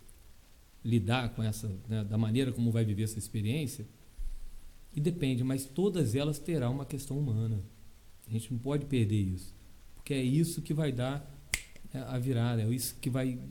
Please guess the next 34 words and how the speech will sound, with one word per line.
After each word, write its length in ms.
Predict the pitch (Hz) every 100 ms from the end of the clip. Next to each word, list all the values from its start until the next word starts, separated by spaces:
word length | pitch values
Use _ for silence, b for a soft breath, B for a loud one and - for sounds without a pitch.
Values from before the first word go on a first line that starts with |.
| 139
ganhar 360 | 120 131 123
a 40 | 127
pessoa. 380 | 117 104 107 95 - B B B B B - - -
Então, 120 | 135
o 60 |
cara 240 | 123 143 147
que 60 |
tava 180 | 147 139
fazendo, 360 | 113 117 113 110 110 107 110
né, 240 | 117 110 107 -
algo 380 | 117 127 127 110
lá, 400 | 104 135 131 113
que 160 | 113 101 101 101
mais 220 | 110 113
bronco 520 | 95 104 131 139 113
e 20 | 113
tal, 100 | 120
mais 180 | 113
bruto 480 | 98 113 135 135 -
e 40 | 104
tudo, 320 | 147 180 - - B B B B B - - -
talvez 280 | 147 143 160
o 20 | -
que 40 |
tava 200 | 160 156
faltando 360 | 160 151 151 147
pra 140 | 151
ele 140 | 147
é 140 | 151 151
essa 280 | 170 170 156 - -
questão 300 | 139 123 123
da 80 |
sensibilidade, 800 | 117 120 113 113 104 101 104 101
assim. 260 | 101 - 98